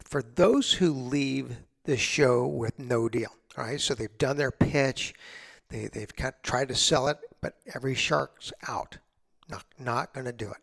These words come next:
For those who leave, it's been my observation that there's really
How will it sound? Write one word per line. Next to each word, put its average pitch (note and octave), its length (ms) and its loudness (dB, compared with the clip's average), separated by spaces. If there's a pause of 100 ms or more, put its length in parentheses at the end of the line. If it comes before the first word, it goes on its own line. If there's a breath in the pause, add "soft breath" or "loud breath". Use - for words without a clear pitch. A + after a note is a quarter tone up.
(880 soft breath)
For C#3+ 120 -2
those A#3 320 8
who C4 120 4
leave, B2+ 600 -6 (560 soft breath)
it's - 120 0
been - 160 6
my C4 140 6
observation D3 680 4
that A#2+ 120 -4
there's A#2+ 220 -4
really F#3 180 2